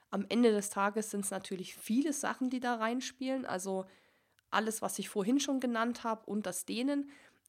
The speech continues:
Aber für mich ist es einfach ein fester Bestandteil und ich kann nur sagen,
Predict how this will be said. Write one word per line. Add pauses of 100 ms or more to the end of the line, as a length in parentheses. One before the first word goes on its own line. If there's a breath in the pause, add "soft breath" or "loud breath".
Aber
für
mich
ist
es
einfach
ein
fester
Bestandteil
und
ich
kann
nur
sagen,